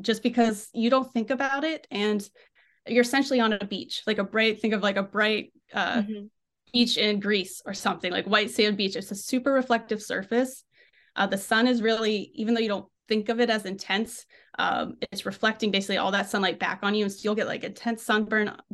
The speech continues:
Speaker 1: at the bottom of your nose if you're not careful. Um, and so some of actually, like, the biggest, gnarliest tans I've had on my face are just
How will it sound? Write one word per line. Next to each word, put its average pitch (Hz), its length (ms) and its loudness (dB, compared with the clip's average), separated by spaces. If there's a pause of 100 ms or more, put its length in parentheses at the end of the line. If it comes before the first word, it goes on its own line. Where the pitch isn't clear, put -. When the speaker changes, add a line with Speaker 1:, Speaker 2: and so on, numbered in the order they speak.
(100)
Speaker 1:
at 190 120 -2
the 185 60 -10
bottom 180 220 2
of - 80 -8
your 185 100 -6
nose 220 260 0
if 214 100 -6
you're 214 80 0
not 196 180 2
careful. 196 640 -2 (380)
Um, 175 320 0 (580)
and 208 100 -4
so 226 60 -2
some 247 200 6
of 233 100 4 (100)
actually, 208 340 4
like, 190 260 -2
the 185 160 -6 (140)
biggest, 196 560 -4
gnarliest 202 400 0
tans 208 340 -2
I've 185 120 -2
had 196 180 0
on 180 100 2
my 196 140 0
face 196 440 -2
are 190 140 2
just - 300 -8